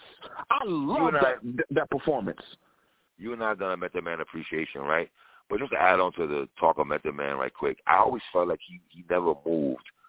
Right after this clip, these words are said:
Speaker 2: like he was bigger than the culture of hip-hop. Like, I never caught that vibe from Meth.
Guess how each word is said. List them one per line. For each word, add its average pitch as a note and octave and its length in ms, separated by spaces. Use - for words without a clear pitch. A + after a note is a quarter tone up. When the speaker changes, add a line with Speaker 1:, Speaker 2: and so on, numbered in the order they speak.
Speaker 2:
like C#2 140
he D#2 40
was D#2 180
bigger C#2+ 200
than C2+ 100
the B1 60
culture B1+ 320
of A1 60
hip-hop. A1 360
Like, D#2+ 100
I F#2+ 80
never F#2 240
caught E2 200
that C#2+ 200
vibe B1 260
from A#1+ 160
Meth. A1 160